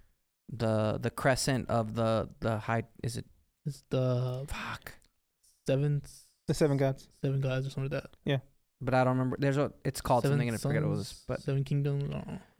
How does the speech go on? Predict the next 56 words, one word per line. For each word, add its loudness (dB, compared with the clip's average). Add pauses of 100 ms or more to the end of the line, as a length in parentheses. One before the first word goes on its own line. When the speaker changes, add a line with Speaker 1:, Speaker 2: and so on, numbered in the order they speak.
(260)
Speaker 3:
No, 4
there's 6
seven 6
go-, 2
uh, 4
seven, 4
s-, -4
episode 2
seven 2
gods. 2
That's, 0
I 2
know 4
that 2
part 2
anyway, 2
but -2
that's, -4 (340)
there's 6
a 6
name 6
for 2
it, -4
yeah. 0 (420)
Speaker 1:
But 2
she 2
has 2
it 4
everywhere. 2
Like, -2
when 4
Speaker 2:
Yeah. 2
Speaker 1:
you 2
walk 2
Speaker 3:
Yeah. 2
Speaker 1:
in 0
and -2
she's -6
like, -2
"I 0
hardly 2
recognize -2
it -6
now 0
'cause 0
Speaker 3:
Yeah. 2
Speaker 1:
you've -2
changed 0
it -6
so -2
much." -4 (140)
Speaker 3:
Which, 2 (1040)
historically 4
wise, 6
I 4
think 0